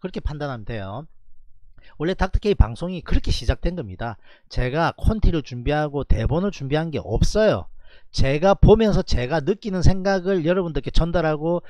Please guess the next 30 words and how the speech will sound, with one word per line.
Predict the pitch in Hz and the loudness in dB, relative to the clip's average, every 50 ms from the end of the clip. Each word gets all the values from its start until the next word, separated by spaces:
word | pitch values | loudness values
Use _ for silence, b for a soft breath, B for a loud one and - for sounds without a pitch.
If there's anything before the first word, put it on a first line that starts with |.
| B B B | B B B
이 | 180 165 | -6 -4
종목은 | 185 185 185 180 170 151 | -4 -4 -2 -4 -4 -4
괜찮다, | - 127 120 - 165 170 160 - 156 156 147 147 139 - - | -4 -2 0 0 0 0 0 0 0 2 2 2 0 -2 -2
앞으로 | 165 - - 160 | -2 0 0 0
상황 | 143 147 160 135 113 | 0 0 -2 -2 -2
어떻게 | 120 - 175 185 175 | 0 0 2 2 2
될 | 165 160 | 0 -2
것이다 | - - 190 - - 196 175 190 185 190 | -4 -4 -8 -6 -6 -4 -2 0 0 0
를 | 190 196 151 | 0 -2 -2
말씀드리면서 | 113 101 110 143 160 - - 233 233 196 208 233 247 247 240 226 170 170 190 | -2 0 0 0 0 0 -2 -4 -4 -4 -4 -4 -2 -2 -2 -2 -2 0 2
방송이 | - - 120 110 147 139 | 2 2 2 0 -4 -6
시작된 | - - 120 131 123 - 139 131 | -6 -6 -6 -6 -6 -6 -8 -10
거거든요. | 113 110 95 92 - 95 92 107 120 120 - - _ _ _ _ b b b b b b b | -8 -8 -10 -10 -10 -12 -12 -12 -14 -14 -16 -20 _ _ _ _ b b b b b b b
너무 | 131 170 208 - | 0 0 0 0
준비하지 | - 160 165 180 208 208 208 175 185 165 - - - | 0 2 6 8 8 8 8 6 4 0 0 -2 -4
않고 | - 277 220 - 156 | -4 -2 2 4 4
하는 | 165 180 175 | 4 4 4
거 | 156 | 2
아니냐? | 127 127 151 165 156 123 87 - - - - - | 2 0 0 0 -2 -2 -4 -6 -12 -18 -18 -12
그렇지 | - 202 202 214 - - 135 | -8 -6 -6 -4 -4 -4 -4
않습니다. | 107 92 - 120 117 113 107 92 - _ - - - - - - - - - _ _ - | -4 -4 -8 -10 -10 -10 -10 -12 -12 _ -20 -20 -20 -20 -20 -20 -20 -20 -20 _ _ -12
그렇지 | - 147 - 143 127 | -12 -10 -8 -6 -4
않아요. | 135 165 175 160 123 107 98 107 143 180 190 _ B B B B B B B B B B B B | -2 0 0 0 0 -2 -2 -4 -6 -6 -8 _ B B B B B B B B B B B B
자, | - 156 147 139 120 - - - - - - _ _ _ _ _ _ _ _ _ _ - | -4 -2 0 0 0 0 -2 -4 -6 -12 -20 _ _ _ _ _ _ _ _ _ _ -10
코스피 | - - 170 - - - 190 160 151 156 143 117 - - - | -6 -4 -4 -4 -2 -2 -2 0 0 0 -2 -4 -6 -8 -6
플러스 | - 175 190 - - 156 | -4 -4 -2 0 0 0
영점팔삼 | 170 196 185 - 180 143 - - - - - 214 208 | 0 0 0 0 2 6 6 6 6 6 2 2 2
퍼센트 | - - - 151 143 - | 2 2 0 0 -2 0
상승, | - 131 123 120 - - 147 - | -2 -2 -2 -2 -4 -6 -6 -6
코스닥 | - - 165 156 - - 170 185 165 | -4 -2 -2 0 0 0 0 0 0